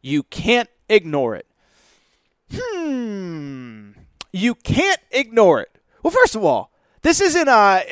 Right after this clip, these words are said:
you know, a weird mole that you have on the side of your head that you can't ignore. Like, you can't ignore a sixteen-team playoff.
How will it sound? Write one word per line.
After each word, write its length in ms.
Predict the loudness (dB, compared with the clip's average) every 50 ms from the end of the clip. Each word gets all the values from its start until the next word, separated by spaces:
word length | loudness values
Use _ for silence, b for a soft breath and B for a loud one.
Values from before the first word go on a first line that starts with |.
| -6
you 140 | -4 0 4
know, 160 | 6 6 8
a 80 | 8 6
weird 380 | 4 4 2 2 2 2 0 0
mole 400 | 0 4 8 10 10 10 10 8
that 160 | 6 0 0
you 120 | 0 0
have 240 | 2 4 4 4 4
on 120 | 4 2
the 80 | 0 -2
side 280 | 0 2 2 2 2 2
of 80 | 0
your 140 | -2 -2 0
head 300 | 4 4 4 4 4 2
that 120 | 0 -2
you 120 | 0 -2 -6
can't 280 | -2 0 2 2 2
ignore. 340 | 2 0 2 4 4 4 4 4
Like, 160 | 2 2 4
you 100 | 2 4
can't 360 | 4 4 2 4 2 2 0
ignore 260 | 2 4 6 6 6
a 40 | 6
sixteen-team 680 | 4 0 -4 -6 -8 -10 -10 -10 -8 -6 -6 -6 -6 -8
playoff. 460 | -6 -2 0 2 2 2 0 -4 -8